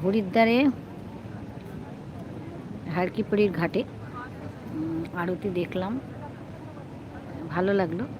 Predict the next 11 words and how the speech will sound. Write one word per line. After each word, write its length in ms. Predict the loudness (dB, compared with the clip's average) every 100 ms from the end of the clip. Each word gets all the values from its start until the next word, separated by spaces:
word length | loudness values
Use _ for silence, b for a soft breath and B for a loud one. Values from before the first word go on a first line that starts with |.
| -6
এবার 200 | -2 0
এখন 440 | 0 2 4 2 0 -4 0
বাড়ি 340 | 2 4 4
ঢুকছি, 440 | 4 2 2 2 4
আগে 280 | 4 2
ভোজনালয় 600 | 2 4 4 4 6 4
থেকে 440 | 2 0 4 4 4 -2 -12 -10 -10 -10 0
খাওয়া 300 | 4 4 4
দাওয়া 200 | 4 2
সেরে 320 | 2 4 4
নিলাম 300 | 4 4